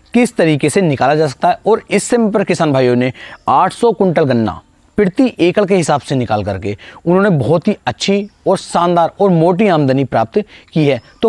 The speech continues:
कैसे उन्होंने ये कार्य किए, ये सब मैं आगे आपको बताने वाला हूँ। आप भी यदि सात सौ से लेके आठ सौ कुंटल गन्ना एक एकड़ के अंदर निकालना चाहते हैं और एक बहुत अच्छी और शानदार मोटी कमाई किसान भाइयों आप लेना चाहते हैं,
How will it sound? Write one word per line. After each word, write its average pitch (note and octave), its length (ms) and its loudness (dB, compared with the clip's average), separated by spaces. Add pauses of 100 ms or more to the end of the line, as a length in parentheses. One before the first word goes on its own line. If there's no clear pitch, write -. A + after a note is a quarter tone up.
(140)
कैसे F3+ 280 0
उन्होंने G#3 260 2
ये F3+ 140 4
कार्य C3+ 280 0
किए, A2 240 -2 (280)
ये G3+ 120 2
सब G3+ 220 0
मैं G#3 140 2
आगे D#3 180 2
आपको F#3 360 0 (120)
बताने C3+ 280 0
वाला E3+ 180 2
हूँ। A3 100 2 (260)
आप B2+ 180 0
भी G#3 180 2
यदि G3 200 2
सात D#3 200 -2
सौ D#3 300 0
से D#3 180 0
लेके D3 320 0 (300)
आठ D3+ 160 2
सौ A3 120 -2
कुंटल F3 260 0
गन्ना B2 320 0 (180)
एक F#3+ 220 2
एकड़ D3+ 220 0
के C#3+ 120 -2
अंदर C3+ 160 0
निकालना A2+ 360 -2
चाहते B2+ 280 -4
हैं D#3 120 -4 (280)
और E3 120 2
एक F3 220 0
बहुत C#3+ 300 -2
अच्छी G#3 300 -2
और F#3 180 -2
शानदार C3+ 460 0 (280)
मोटी F3+ 320 2
कमाई F3 220 0
किसान D3+ 260 -2
भाइयों C#3 200 2
आप C3 60 -2
लेना A#2+ 200 0
चाहते B2 280 -4
हैं, F3 100 -6